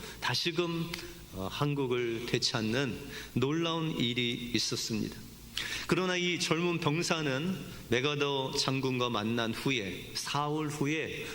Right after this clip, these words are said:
상관의 명령을 받습니다. 그리고 후퇴하는 과정 중에 총탄을 맞아서 그 다리 한쪽을 절단하게 됩니다.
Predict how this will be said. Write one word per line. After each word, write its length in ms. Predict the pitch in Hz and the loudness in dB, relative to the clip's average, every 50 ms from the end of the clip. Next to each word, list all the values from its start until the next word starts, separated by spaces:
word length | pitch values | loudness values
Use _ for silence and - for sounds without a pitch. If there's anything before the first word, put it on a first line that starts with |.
| - | -6
상관의 680 | - - - - 170 180 175 170 165 156 151 151 139 123 | -6 -4 -2 0 0 2 2 2 2 2 2 0 2 2
명령을 460 | 110 185 151 131 143 143 139 135 120 | 2 2 2 2 2 2 2 2 0
받습니다. 600 | 107 104 - - - - 110 101 107 - - - - - - - - - - - - - - | 0 0 2 2 2 2 0 0 0 -2 -4 -8 -12 -14 -16 -14 -12 -10 -10 -10 -10 -12 -2
그리고 320 | - - 131 127 117 127 123 | 0 2 2 4 2 0 0
후퇴하는 680 | 127 - - - - 175 160 147 139 139 135 131 131 123 | 0 0 -2 2 2 2 2 2 2 0 2 0 0 0
과정 500 | - - 113 104 98 - 127 123 120 117 | 0 0 0 2 2 2 2 2 2 0
중에 640 | 110 - 117 110 110 123 139 170 220 233 - - - - - - - | 0 0 0 2 2 2 2 0 0 -4 -6 -8 -10 -10 -10 -4 -2
총탄을 1040 | - - 202 190 190 190 - - 156 147 147 143 143 139 143 143 143 147 143 143 - - | 0 0 2 2 0 2 2 2 2 4 2 2 2 0 -2 -2 -6 -8 -8 -10 -6 -2
맞아서 540 | 110 98 104 98 113 110 - - 156 139 - - - - - - - - - - - - - | 0 0 2 2 2 2 2 0 0 -2 -2 -4 -8 -10 -12 -12 -12 -12 -12 -12 -14 -12 -2
그 380 | - - 135 139 135 127 - - - | 0 2 2 4 2 2 0 0 2
다리 440 | - 127 131 143 151 143 143 - | 2 2 2 2 2 0 0 -2
한쪽을 720 | - - - 180 196 190 - - 156 139 147 147 151 156 151 - - 147 147 - | -2 0 0 0 0 2 0 0 2 2 2 2 2 0 -2 -4 -6 -8 -8 -6
절단하게 680 | - - - 123 113 117 - 120 113 110 104 98 104 98 | -4 0 0 0 2 2 2 2 2 2 2 0 0 0
됩니다. 380 | 92 101 92 90 92 90 82 | 0 0 0 0 0 -2 -4